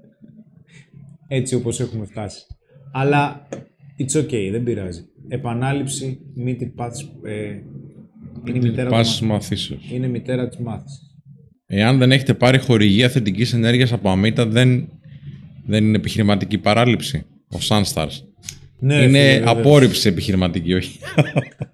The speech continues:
Speaker 1: Ναι, ναι. Δεν ξέρω. Αυτή τη στιγμή, δηλαδή, πιστεύω ότι στην αμύτα κάθονται σε τουαλέτες και κλαίνε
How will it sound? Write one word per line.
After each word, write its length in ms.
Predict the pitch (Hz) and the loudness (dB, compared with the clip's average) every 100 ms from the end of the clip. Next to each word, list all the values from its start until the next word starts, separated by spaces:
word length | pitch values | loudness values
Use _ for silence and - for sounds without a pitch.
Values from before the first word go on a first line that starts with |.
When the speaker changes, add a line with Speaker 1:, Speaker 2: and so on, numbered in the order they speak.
| _ - - | _ -10 0
Speaker 1:
Ναι, 240 | 135 131 95 139 | 2 2 -2 -6
ναι. 300 | 113 110 90 - - _ - | -4 -6 -6 -12 -20 _ -10
Δεν 180 | 110 135 | 0 2
ξέρω. 340 | 127 123 113 | 2 0 -2
Αυτή 440 | 123 120 - 156 160 | -4 -6 -4 -4 0
τη 100 | 151 | -2
στιγμή, 360 | 147 131 131 | -2 -2 -2
δηλαδή, 340 | 139 135 127 139 | -2 -2 -2 -2
πιστεύω 640 | 131 131 - 143 135 147 | -4 -8 -4 -2 -2 -2
ότι 320 | 143 - 127 | -2 -2 -4
στην 240 | - 120 117 | -4 -8 -6
αμύτα 320 | 113 131 139 | -4 -4 -6
κάθονται 440 | - 131 127 139 | -4 -4 -4 -6
σε 160 | 135 131 | -4 -6
τουαλέτες 540 | 123 107 113 123 127 | -6 -4 -4 -4 -8
και 100 | - | -8
κλαίνε 580 | - 113 117 117 123 131 | -8 -4 -2 -2 -4 -8